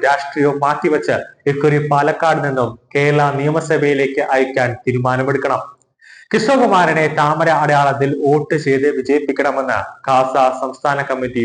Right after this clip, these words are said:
വോട്ടെടുപ്പ് ദിവസം അഭ്യർത്ഥിച്ചിരിക്കുകയാണ്. എന്താകാം അതിന് ഖാസയെ പ്രേരിപ്പിച്ചത്? വിശ്വാസികൾ മനസ്സിരുത്തി കേൾക്കണമെന്നാണ് ഖാസയ്ക്ക് പറയാനുള്ളത്. ഖാസയുടെ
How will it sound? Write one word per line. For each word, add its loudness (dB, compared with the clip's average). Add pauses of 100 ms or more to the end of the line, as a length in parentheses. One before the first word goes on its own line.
വോട്ടെടുപ്പ് 0
ദിവസം 0 (180)
അഭ്യർത്ഥിച്ചിരിക്കുകയാണ്. 0 (840)
എന്താകാം 2 (140)
അതിന് 0
ഖാസയെ 0 (160)
പ്രേരിപ്പിച്ചത്? -2 (260)
വിശ്വാസികൾ 2 (240)
മനസ്സിരുത്തി 0
കേൾക്കണമെന്നാണ് -2 (260)
ഖാസയ്ക്ക് 0
പറയാനുള്ളത്. 0 (840)
ഖാസയുടെ 4